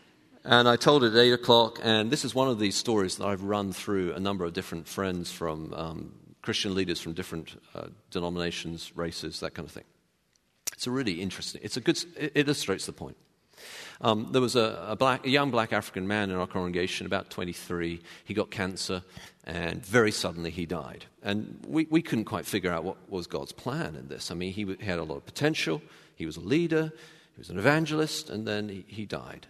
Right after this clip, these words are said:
And so I'm asked to do his funeral. And I do the funeral kind of in his home church. It's a, it's a, um,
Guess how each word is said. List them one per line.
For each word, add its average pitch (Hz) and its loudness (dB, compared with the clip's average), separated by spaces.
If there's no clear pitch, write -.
And 90 -4
so 85 -2
I'm 110 2
asked 110 2
to 104 -8
do 95 0
his 90 -4
funeral. 113 0
And 98 0
I 95 2
do 135 4
the 135 2
funeral 90 -4
kind 147 2
of 117 2
in 117 4
his 104 0
home 113 2
church. - -6
It's - -12
a, 104 -2
it's - -8
a, 85 -2
um, 65 -10